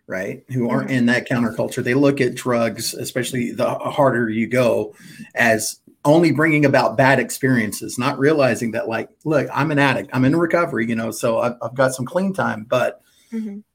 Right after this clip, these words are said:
Speaker 1: I guarantee you I would not have become an addict if it wasn't awesome, <laughs> right? Like, I didn't have,
Speaker 2: <laughs>
Speaker 1: there's fun to be had, you know, it's the dividing line in between addict and not addict, though, in the counterculture is those who can moderate and those who can't,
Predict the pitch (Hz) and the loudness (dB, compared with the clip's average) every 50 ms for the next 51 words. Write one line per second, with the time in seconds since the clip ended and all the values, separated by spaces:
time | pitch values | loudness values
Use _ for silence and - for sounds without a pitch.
0 | _ - 147 143 139 156 160 170 170 151 135 - 190 180 170 160 143 135 131 135 | _ 0 0 2 4 4 4 4 4 2 4 4 6 6 8 8 6 6 6 4
1 | 127 123 139 147 156 139 127 135 131 - 156 143 120 117 131 143 170 170 139 120 | 4 4 4 4 4 4 2 0 -2 -2 -2 0 0 2 2 2 4 4 2 0
2 | 131 - - - 120 - 127 - 131 131 120 120 123 135 127 117 - - - _ | -2 -4 -6 -8 -6 -6 -6 -2 0 0 0 2 0 0 0 -2 -4 -10 -16 _
3 | - 127 123 - 240 208 - - 262 196 214 214 202 233 240 233 240 240 - 254 | -6 -6 2 4 4 8 8 8 8 8 8 8 8 8 8 8 8 8 8 8
4 | 247 247 - 190 196 196 196 208 233 233 269 226 - - 240 - 202 202 202 202 | 6 6 6 6 6 4 4 4 0 0 0 -2 -4 -4 0 2 4 4 4 2
5 | - - - 240 254 262 240 240 214 185 220 202 185 208 262 302 277 - 135 127 | -2 -6 -2 2 2 4 4 2 2 2 2 2 4 6 6 6 6 4 2 0
6 | 131 147 160 165 170 - - - - - - - - 151 147 147 131 151 131 - | -2 -2 0 0 -2 0 0 -2 -2 -2 -10 -14 -12 -8 -8 -4 -4 -4 0 2
7 | 165 190 226 226 208 196 180 170 170 160 147 143 151 143 - 160 139 139 - 127 | 2 2 2 2 0 -2 -2 -2 -2 -2 -2 -4 -4 -8 -8 -6 -6 -6 -4 -2
8 | 135 143 160 160 147 - - 127 120 127 165 220 240 180 131 120 113 113 - _ | 0 0 0 0 -4 -6 -6 -8 -6 -2 -2 0 0 0 0 -2 -4 -6 -10 _
9 | 117 110 110 113 110 - 147 156 156 139 127 - - 175 208 226 196 - - 135 | -6 -4 -4 -4 -4 -4 -4 -4 -4 -4 -8 -6 -6 -6 -6 -6 -6 -8 -8 -6
10 | 120 117 - - 120 117 113 127 123 117 - - 131 131 131 127 127 - 131 120 | -6 -6 -8 -10 -12 -12 -8 -8 -8 -10 -6 -4 -2 0 0 0 -2 -4 -8 -10
11 | 117 120 113 110 110 117 123 127 120 120 120 120 110 120 120 117 107 104 - - | -10 -10 -10 -10 -8 -8 -6 -6 -4 -2 -2 -4 -4 -4 -4 -6 -6 -6 -12 -16
12 | 113 _ _ - 185 208 170 113 95 - | -20 _ _ -12 -12 -12 -12 -14 -18 -20